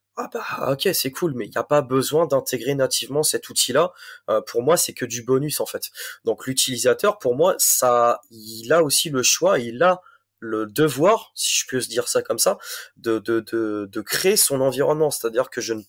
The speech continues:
peux pas, sinon, après, si t'as, si tu veux, si je fonctionnerais dans cette logique-là, il y aurait au moins sept ou huit cents outils intégrés, ça ferait vraiment trop. Là, aujourd'hui, je dois être entre deux cent cinquante et trois cents outils, il y en a déjà beaucoup trop,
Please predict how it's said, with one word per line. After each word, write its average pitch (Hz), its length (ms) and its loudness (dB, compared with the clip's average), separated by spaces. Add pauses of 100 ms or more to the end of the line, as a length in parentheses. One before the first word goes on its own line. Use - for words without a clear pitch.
(160)
peux 120 160 -2
pas, 165 300 4 (440)
sinon, 175 380 2
après, 196 240 2
si - 300 0
t'as, 120 160 2
si - 180 -2
tu - 160 -4
veux, 180 140 2
si - 180 0
je - 220 -2
fonctionnerais 139 540 -2
dans 127 100 0
cette - 240 -4
logique-là, 120 380 0
il 156 60 0
y - 40 2
aurait 117 160 4
au 120 160 -2
moins 180 160 2 (260)
sept - 320 2
ou 127 60 -12
huit 131 100 -8
cents 135 240 2
outils 127 220 -2
intégrés, 139 340 -2
ça - 160 -2
ferait - 160 0
vraiment 110 260 0
trop. 143 220 -4 (420)
Là, 117 240 4
aujourd'hui, 127 460 2
je 143 120 -4
dois 117 140 4
être 117 200 -2
entre 110 240 -6
deux 110 200 -2
cent 131 140 0
cinquante 135 400 -2
et 123 60 -4
trois 127 160 0
cents 117 240 0
outils, 135 220 -4
il - 20 -4
y 135 40 2
en 107 100 0
a 104 60 -4
déjà 107 220 -2
beaucoup 110 260 -8
trop, - 240 -2